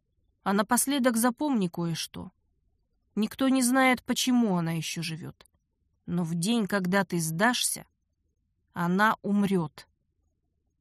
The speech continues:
Понял? Хорошо запомни, вожак». Улим резко отпустил Радима, толкнув в сторону стола, и вышел. А потом, наплевав на дисциплину,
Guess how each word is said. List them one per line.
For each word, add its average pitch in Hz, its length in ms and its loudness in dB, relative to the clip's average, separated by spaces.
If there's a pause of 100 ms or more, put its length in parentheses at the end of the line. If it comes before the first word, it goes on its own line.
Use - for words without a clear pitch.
(120)
Понял? 214 420 0 (1160)
Хорошо 220 680 0
запомни, 180 680 -2 (680)
вожак». 165 720 -6 (960)
Улим 226 300 8
резко 214 360 4
отпустил 185 500 2
Радима, 185 460 4
толкнув 214 480 0
в - 60 -8
сторону 202 500 0
стола, 180 520 0 (640)
и 269 100 -2
вышел. 160 400 -4 (520)
А 180 140 -2
потом, 214 500 2 (320)
наплевав 240 600 4
на 226 80 2
дисциплину, 220 800 -2